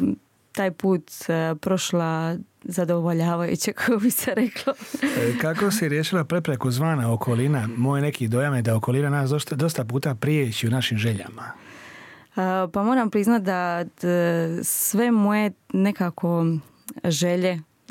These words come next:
Speaker 1: što se tiče vođenja, što se tiče drugačijeg vođenja, što se tiče novih ljudi koji dolaze na tržište i novih proizvoda, rekla bi.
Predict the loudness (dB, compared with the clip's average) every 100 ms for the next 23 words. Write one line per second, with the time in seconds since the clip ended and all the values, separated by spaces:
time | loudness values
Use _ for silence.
0 | -4 -4 -4 -2 -2 0 0 0 2 2
1 | 4 4 2 -2 -4 -2 -2 0 0 0
2 | 0 -2 0 0 0 0 2 2 4 4
3 | 2 -2 -8 -14 -10 -4 -2 0 0 0
4 | 0 2 2 0 0 2 2 2 -2 0
5 | 0 2 0 0 0 2 2 0 0 0
6 | 0 -2 -2 0 0 2 2 4 4 2
7 | 2 -2 -6 -4 0 2 0 -2 0 0
8 | -2 0 -2 0 -2